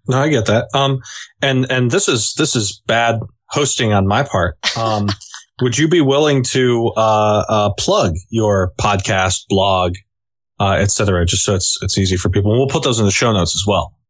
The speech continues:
Speaker 2: Yeah. You mean, like, tell you what they are right now? Like,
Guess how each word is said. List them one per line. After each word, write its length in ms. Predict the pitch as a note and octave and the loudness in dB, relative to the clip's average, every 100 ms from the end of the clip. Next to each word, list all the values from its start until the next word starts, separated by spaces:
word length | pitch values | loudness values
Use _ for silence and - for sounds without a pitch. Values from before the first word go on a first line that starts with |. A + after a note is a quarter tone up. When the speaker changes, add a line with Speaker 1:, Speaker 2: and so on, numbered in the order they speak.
| _ | _
Speaker 2:
Yeah. 500 | G3+ C#4+ F#3 C3+ - - | -2 -2 -2 -6 -10 -14
You 160 | - F#3 | -8 -4
mean, 160 | F#3+ E3 | -2 -2
like, 140 | D#3 | -4
tell 200 | - D#3+ | -4 -4
you 100 | D#3 | -2
what 120 | D#3 | -4
they 120 | D3+ | -4
are 140 | D3 D3+ | -4 -4
right 160 | D3+ | -6
now? 320 | - D3+ E3 A#3+ | -6 -6 -4 -6
Like, 360 | A#3 D3+ - | -6 -8 -10